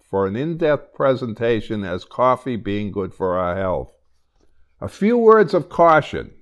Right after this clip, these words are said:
Don't drink coffee in excess. Like anything else, nothing in excess is healthy. Seems like two to four eight-ounce cups of coffee is the right and most beneficial level.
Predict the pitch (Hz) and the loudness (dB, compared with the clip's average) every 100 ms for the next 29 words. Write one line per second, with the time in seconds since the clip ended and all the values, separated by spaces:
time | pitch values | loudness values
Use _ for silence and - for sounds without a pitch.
0 | _ _ _ - 160 202 214 208 - 175 | _ _ _ 4 4 6 4 0 2 4
1 | 165 147 165 139 131 - - 104 60 - | 4 4 2 -2 -2 -4 -2 -2 -2 -12
2 | - - - - _ _ _ _ _ _ | -20 -20 -20 -20 _ _ _ _ _ _
3 | _ _ _ - 113 147 151 175 175 165 | _ _ _ -2 -2 2 0 0 -2 -2
4 | 127 120 - 120 139 147 160 143 131 120 | 2 2 0 -2 -2 -2 -4 -2 -4 -6
5 | - 131 113 120 104 - 107 92 - 62 | 0 0 0 -4 -6 -2 0 0 -4 -10
6 | 76 - _ _ - 135 131 127 - _ | -12 -20 _ _ -6 -4 -4 -6 -12 _
7 | _ - - _ _ 98 113 107 - 202 | _ -20 -20 _ _ -2 -2 -2 -6 -2
8 | 180 160 - 151 143 139 - 131 151 147 | 0 0 2 4 8 6 6 2 2 2
9 | 147 - - 139 - 127 - 117 110 107 | -2 -4 -2 -2 0 -8 0 2 2 0
10 | 117 107 - 95 101 101 110 117 82 110 | -4 -6 -6 -6 -2 0 2 0 -2 -4
11 | 107 104 - 107 98 - 107 98 98 92 | -4 -4 -4 -4 -4 -6 -8 -6 -4 -2
12 | 98 82 50 | -2 -2 -8